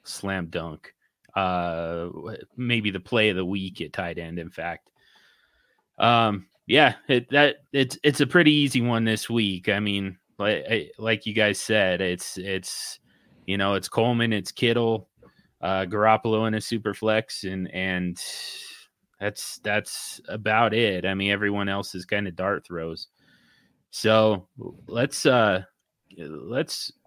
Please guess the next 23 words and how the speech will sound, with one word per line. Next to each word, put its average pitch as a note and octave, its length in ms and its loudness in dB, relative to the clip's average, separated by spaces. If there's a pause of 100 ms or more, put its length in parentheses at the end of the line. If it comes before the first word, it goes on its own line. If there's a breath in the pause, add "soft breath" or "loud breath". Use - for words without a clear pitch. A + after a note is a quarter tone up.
(320)
before C3+ 400 2
we D3+ 140 2
get A#2 260 0
to, A#2 440 0
uh, G2 260 2
start A2 260 -2
talking G#2+ 320 0
about G2 240 -2
some G2 180 -8
trades G#2 500 -4
here, F2+ 320 -6 (280 soft breath)
uh, F#2+ 160 -2
sent G2 260 -2
in F#2 120 -2
by F2+ 220 0
our F2 120 -2
listeners, F#2 640 -6 (300 soft breath)
just - 180 -4
wanna D#3+ 140 2
tell D3+ 160 6
you C3 100 4
real A#2 160 4
quick - 500 -2